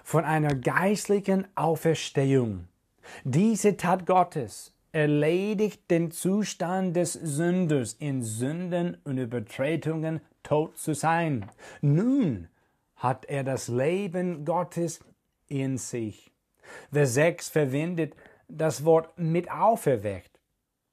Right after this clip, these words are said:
Gott hat uns von den Toten auferweckt. Nicht mehr sind wir Gläubigen geistlich tot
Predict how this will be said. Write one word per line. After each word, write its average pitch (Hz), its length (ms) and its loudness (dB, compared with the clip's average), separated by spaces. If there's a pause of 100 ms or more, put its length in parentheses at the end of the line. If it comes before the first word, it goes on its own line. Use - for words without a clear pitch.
(920)
Gott 143 220 0
hat 156 180 2
uns 185 360 4 (440)
von 175 340 2
den 151 220 4
Toten 160 720 4 (360)
auferweckt. 139 880 2 (600)
Nicht 180 320 2
mehr 170 440 2 (280)
sind 165 480 2
wir 156 160 4
Gläubigen 147 760 2 (200)
geistlich 151 680 0
tot 185 400 0